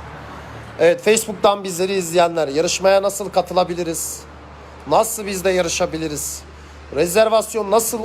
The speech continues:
oluşturabiliriz diye soranlar, işletme numaramız beş yüz beş çift sıfır iki yirmi yirmi, ekranda gördüğünüz üzere.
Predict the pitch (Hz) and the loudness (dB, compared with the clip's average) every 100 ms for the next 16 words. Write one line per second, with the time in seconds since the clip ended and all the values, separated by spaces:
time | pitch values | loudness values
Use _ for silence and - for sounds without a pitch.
0 | 185 185 - 196 202 196 240 196 147 147 | -6 -6 -6 -4 -4 -2 -4 -6 -6 -4
1 | 135 - 180 165 147 135 - - - - | -4 -2 0 0 0 -4 -6 -14 -18 -18
2 | - - - - - - 214 240 240 208 | -18 -16 -16 -8 -2 0 2 2 4 4
3 | 160 143 147 214 - 185 151 156 180 - | 2 -2 0 0 0 -6 -6 -4 -2 -4
4 | - - - 202 - 160 160 208 190 185 | -8 -10 -10 -8 -8 -8 -10 -8 -8 -4
5 | 175 147 151 147 175 170 160 165 156 170 | -4 -2 -4 -2 0 -2 -2 -2 -2 -6
6 | 139 127 127 | -6 -6 -6